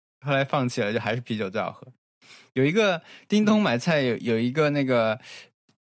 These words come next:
一升装的青美的那种，有一点咸味的豆浆，很好喝，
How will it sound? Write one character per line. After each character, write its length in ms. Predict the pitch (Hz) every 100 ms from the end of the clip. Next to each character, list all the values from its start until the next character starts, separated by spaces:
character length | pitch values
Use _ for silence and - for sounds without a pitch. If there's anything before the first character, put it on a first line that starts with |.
| _ _
一 120 | - 180
升 320 | - 175 175
装 220 | 175 170
的 120 | 151
青 260 | 113 - 165
美 160 | 151 101
的 100 | 101
那 140 | 123
种， 240 | 117 87 - -
有 200 | 123 123
一 40 |
点 220 | 151 123
咸 280 | 98 - 104
味 120 | 131
的 100 | 139
豆 180 | 104 123
浆， 240 | 107 107 110
很 320 | - - 107
好 160 | 120
喝， 180 | 101 -